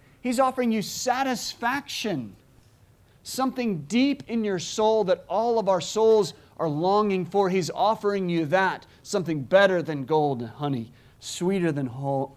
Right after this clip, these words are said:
gold, sweeter than honey, more desirable than gold. He's offering you joy, something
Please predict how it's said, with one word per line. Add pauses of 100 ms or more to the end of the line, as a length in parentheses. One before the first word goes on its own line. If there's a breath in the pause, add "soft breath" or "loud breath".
gold, (200 soft breath)
sweeter
than
honey, (200 loud breath)
more
desirable (380 soft breath)
than
gold. (300 soft breath)
He's
offering
you (160)
joy,
something